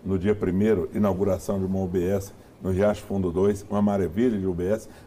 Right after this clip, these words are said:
Vamos inaugurar mais cinco ainda esse ano, até o mês de dezembro, e vamos inaugurar sete upas. Tem seis upas, nós vamos ter treze upas para atender a população.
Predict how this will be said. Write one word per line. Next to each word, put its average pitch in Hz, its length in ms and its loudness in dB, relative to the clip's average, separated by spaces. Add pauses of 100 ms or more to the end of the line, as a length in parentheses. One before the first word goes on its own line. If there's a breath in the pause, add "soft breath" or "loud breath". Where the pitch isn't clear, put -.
Vamos 120 240 4
inaugurar 101 400 2
mais 113 240 0
cinco 143 500 -4
ainda 92 340 0
esse 92 360 -2
ano, 95 240 -4 (280 loud breath)
até 95 320 0
o 123 80 4
mês 101 280 2
de 87 100 -6
dezembro, 90 540 -4 (260 loud breath)
e 120 80 0
vamos 135 260 2
inaugurar 127 400 2
sete 143 380 -2
upas. 120 480 0 (600 loud breath)
Tem 131 200 4
seis 98 360 0
upas, 135 360 -2
nós 92 140 -2
vamos 117 200 0
ter 113 140 2
treze 139 400 2
upas 113 380 0
para 95 140 -2
atender 92 300 0
a 90 40 0
população. 90 640 -6